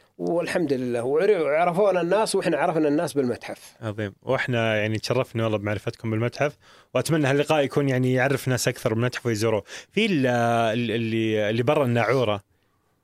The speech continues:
Speaker 2: ال-، المجسم الحديدي هذا اللي فيه هوا فوق.
Speaker 1: طبعًا،
Speaker 2: هذا ش-، هذا
Speaker 1: شوف،
Speaker 2: إيش قصة؟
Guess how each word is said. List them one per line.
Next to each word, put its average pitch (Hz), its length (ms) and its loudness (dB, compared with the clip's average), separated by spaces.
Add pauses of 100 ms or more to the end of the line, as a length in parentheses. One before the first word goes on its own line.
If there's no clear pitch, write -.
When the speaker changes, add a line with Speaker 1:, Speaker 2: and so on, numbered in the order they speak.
(300)
Speaker 2:
ال-، 101 1040 -2 (300)
المجسم 127 500 0
الحديدي 117 460 0
هذا 117 340 -2
اللي 110 140 -4
فيه 110 420 -2
هوا 120 240 0
فوق. 110 240 -2 (960)
Speaker 1:
طبعًا، 302 220 2
Speaker 2:
هذا 151 80 2
ش-، 165 120 -2
هذا 156 200 0
Speaker 1:
شوف، 160 160 2
Speaker 2:
إيش 151 80 -2
قصة؟ - 420 -6